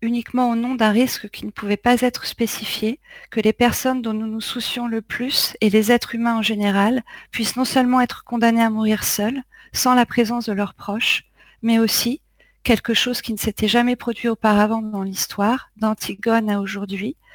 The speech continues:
que leurs cadavres puissent être brûlés sans même une cérémonie d'adieu. Nous avons ensuite accepté, sans trop de problèmes, uniquement au nom d'un risque qu'il n'était pas possible de préciser,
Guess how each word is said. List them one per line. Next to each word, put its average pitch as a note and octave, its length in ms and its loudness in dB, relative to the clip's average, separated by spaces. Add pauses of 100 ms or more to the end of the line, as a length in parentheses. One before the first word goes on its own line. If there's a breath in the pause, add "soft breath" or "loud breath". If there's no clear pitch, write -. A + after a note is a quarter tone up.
(520 loud breath)
que - 100 4
leurs A3+ 220 6
cadavres A#3 580 4 (460 loud breath)
puissent - 260 -4
être A#3+ 240 -2
brûlés A3+ 480 2
sans A3 200 -2
même A3+ 180 0
une A#3 100 -2
cérémonie A3 640 2
d'adieu. F#3+ 400 -2 (1500)
Nous A3 140 0
avons A#3+ 220 6
ensuite - 300 0
accepté, B3+ 580 2
sans A#3+ 200 -4
trop C4+ 180 -6
de B3+ 80 -4
problèmes, B3 640 0
uniquement B3 500 -2
au B3 40 0
nom B3 180 -2
d'un A3+ 180 2
risque B3 380 0 (160)
qu'il - 160 -12
n'était A3+ 240 0
pas B3+ 180 0
possible A#3 400 -4
de A3 80 -4
préciser, G#3+ 680 -2